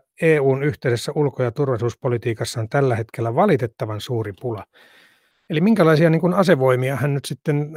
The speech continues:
tai minkälaisia järjestelyjä hän ajaa Euroopalle?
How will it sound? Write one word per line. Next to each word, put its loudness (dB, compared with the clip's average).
tai 2
minkälaisia 4
järjestelyjä 2
hän 0
ajaa 0
Euroopalle? -6